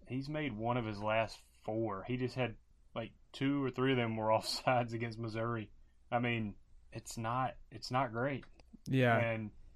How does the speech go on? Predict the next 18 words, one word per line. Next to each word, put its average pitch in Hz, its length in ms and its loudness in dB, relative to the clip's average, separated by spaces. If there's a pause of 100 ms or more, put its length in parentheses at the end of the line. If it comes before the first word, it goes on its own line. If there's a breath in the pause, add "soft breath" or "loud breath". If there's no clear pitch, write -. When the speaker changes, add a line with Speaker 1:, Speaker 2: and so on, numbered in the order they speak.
(160)
Speaker 1:
and 120 100 2
if 113 100 -2
you 135 100 0
can't 160 260 4
trust 139 300 6
a 123 60 -2
guy 113 500 6 (420)
in 113 160 -4
certain 120 300 2
spots, 120 580 4
you 107 80 -6
gotta 113 320 6
give 113 180 -2
somebody 120 300 4
else 117 180 0
a 101 40 -8
shot 135 420 2
because 120 420 2